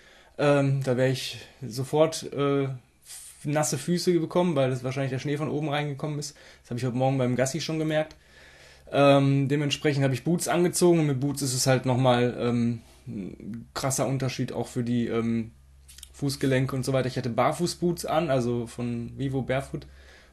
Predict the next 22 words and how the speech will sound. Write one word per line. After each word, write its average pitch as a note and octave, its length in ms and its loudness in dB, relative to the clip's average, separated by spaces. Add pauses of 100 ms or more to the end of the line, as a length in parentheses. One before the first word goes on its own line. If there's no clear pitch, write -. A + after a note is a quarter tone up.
(140)
Ähm, B2+ 480 0
wasserdichte C3+ 800 -2
Lederschuhe, D3 880 -2
sehr A#2+ 240 0
angenehm, E3 520 0
aber C3+ 280 0
natürlich, C#3+ 640 -4
äh, B2 200 0
trotzdem C3 380 -2
ein B2 40 -2
Unterschied, D3 480 -2 (640)
einen B2 120 -4
Boot D3 180 2
anzuziehen C#3+ 600 -4
statt B2+ 300 -4
einem, B2+ 400 0 (340)
sag B2 200 -6
ich - 80 -14
mal, B2 120 -2
Halbschuh. C3+ 400 -2 (1400)
Ähm, C3+ 200 0
zudem, C3+ 500 -2